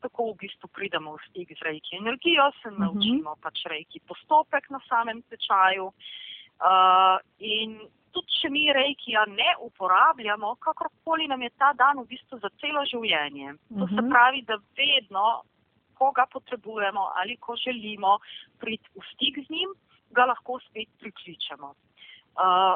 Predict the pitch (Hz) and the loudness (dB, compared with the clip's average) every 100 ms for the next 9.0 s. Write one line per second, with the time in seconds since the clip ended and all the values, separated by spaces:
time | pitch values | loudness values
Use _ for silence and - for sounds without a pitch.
0 | - 214 247 262 294 294 226 185 269 269 | 2 -2 0 -2 2 6 6 4 -8 -6
1 | 285 233 226 233 214 196 190 - 208 247 | -6 -2 2 4 4 0 -8 -12 -14 -12
2 | 226 226 - _ 180 208 208 233 240 - | -8 -8 -12 _ -8 -4 -2 -2 -4 -4
3 | 170 156 - _ _ 190 202 196 - _ | -4 -4 -6 _ _ 0 2 2 -4 _
4 | 170 170 180 175 160 160 165 175 196 180 | -2 2 2 2 -6 -10 -12 -10 -8 -10
5 | _ 196 254 180 165 - _ 185 - 156 | _ -4 -4 -2 -8 -12 _ -20 -14 -10
6 | 226 208 170 180 240 214 165 160 - 196 | -4 -2 -2 -2 -4 -6 -8 -18 -16 -2
7 | 277 320 - - - - _ _ - 226 | 2 2 2 -16 -20 -20 _ _ -8 -4
8 | 220 214 - 320 254 269 _ 226 226 | -4 -4 -4 -6 -6 -14 _ -10 -6